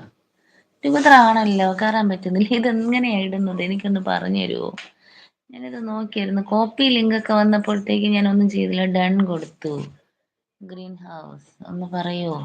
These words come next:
എന്താണ് ഇങ്ങനെയാണ്? രമ്യ വന്നല്ലോ. ഹായ്, ഹലോ രമ്യ, ഫുഡ് കഴിച്ചായിരുന്നോ? എന്തുണ്ട്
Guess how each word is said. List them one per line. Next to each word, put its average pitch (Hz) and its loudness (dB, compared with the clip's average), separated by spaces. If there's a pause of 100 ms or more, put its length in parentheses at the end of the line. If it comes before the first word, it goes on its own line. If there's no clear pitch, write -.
(460)
എന്താണ് 156 -14 (100)
ഇങ്ങനെയാണ്? 160 -20 (640)
രമ്യ 208 -4
വന്നല്ലോ. 175 -4 (160)
ഹായ്, 175 -2
ഹലോ 175 -4 (120)
രമ്യ, 175 -4 (220)
ഫുഡ് 170 -20
കഴിച്ചായിരുന്നോ? 170 -18 (1200)
എന്തുണ്ട് 180 -14